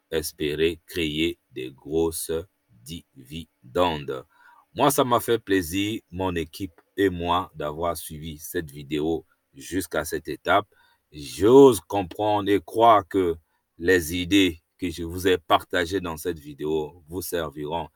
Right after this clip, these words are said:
d'inspiration. Les étapes partagées, vous allez les mettre en application. Mais je sais que ce n'est qu'un début. Pour, si vous voulez déjà commencer avec l'élevage de qualité,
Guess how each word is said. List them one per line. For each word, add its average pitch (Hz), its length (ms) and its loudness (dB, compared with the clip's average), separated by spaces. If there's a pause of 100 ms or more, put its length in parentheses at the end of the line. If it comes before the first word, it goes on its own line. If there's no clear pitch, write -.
(280)
d'inspiration. 85 1000 -2
Les 90 240 2
étapes 101 340 2
partagées, 82 720 -4 (300)
vous 87 200 -4
allez 85 220 2
les 87 120 0
mettre 85 300 -6
en 78 100 -12
application. 73 800 -8 (300)
Mais 98 340 4
je 87 120 -4
sais 113 220 2
que - 140 -4
ce - 140 -4
n'est 87 180 -4
qu'un 85 220 -4
début. 73 500 -8 (440)
Pour, 107 240 4
si 117 120 -2
vous 107 100 2
voulez 90 220 2
déjà 85 300 0
commencer 92 800 -2
avec 78 600 -4
l'élevage 76 840 -4 (440)
de 78 100 -8
qualité, 90 760 2